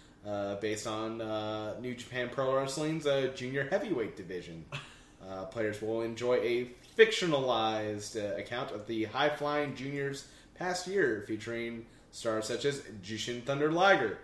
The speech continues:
Tiger Mask four, Jado, fuck you,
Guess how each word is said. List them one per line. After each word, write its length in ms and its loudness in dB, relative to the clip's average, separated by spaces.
Tiger 240 -4
Mask 300 0
four, 540 6
Jado, 420 10
fuck 600 8
you, 400 8